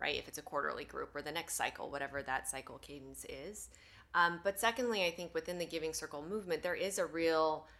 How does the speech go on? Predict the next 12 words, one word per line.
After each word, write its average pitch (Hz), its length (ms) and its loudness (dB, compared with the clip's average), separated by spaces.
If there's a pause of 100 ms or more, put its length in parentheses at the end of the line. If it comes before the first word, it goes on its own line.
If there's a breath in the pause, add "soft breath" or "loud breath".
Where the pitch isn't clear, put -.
(140 loud breath)
attention 165 680 -2
to 147 460 -6 (300 loud breath)
how 254 260 4
else 175 280 6
can 170 200 -6
we 139 120 -10 (120)
help? - 220 -8 (560 soft breath)
And 160 460 2 (380)
are 175 160 8
there 165 360 6
other 196 220 4
ways 156 320 6